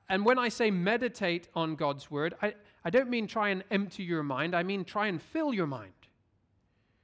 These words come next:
Read the passage slowly. Think about it deeply.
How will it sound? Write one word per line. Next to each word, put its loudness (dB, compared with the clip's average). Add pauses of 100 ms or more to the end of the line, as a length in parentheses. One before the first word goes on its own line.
(300)
Read 0
the -4
passage -6 (180)
slowly. -4 (840)
Think -2
about 0
it -8
deeply. -8